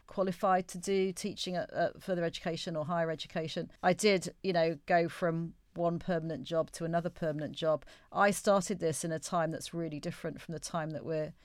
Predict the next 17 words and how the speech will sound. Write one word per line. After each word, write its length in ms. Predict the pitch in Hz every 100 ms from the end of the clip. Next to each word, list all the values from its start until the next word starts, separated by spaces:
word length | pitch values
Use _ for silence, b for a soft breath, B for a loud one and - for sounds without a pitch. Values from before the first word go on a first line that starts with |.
| b b
in 240 | 175 165 175
now, 260 | 185 175
unfortunately. 840 | 147 151 165 - - - - 160 170 b
And 220 | - 190 180
so 400 | 226 208 202 170 -
it 60 | 208
was 120 | 196
a 60 | 202
time 300 | - 214 208
when 100 | 185
education 540 | 175 - 185 170 175
was 140 | 165 -
very 300 | 170 165 147
regulated, 800 | 202 190 196 185 185 - 175 160
when 200 | 170 170
there 140 | 165
were, 300 | 160 156 151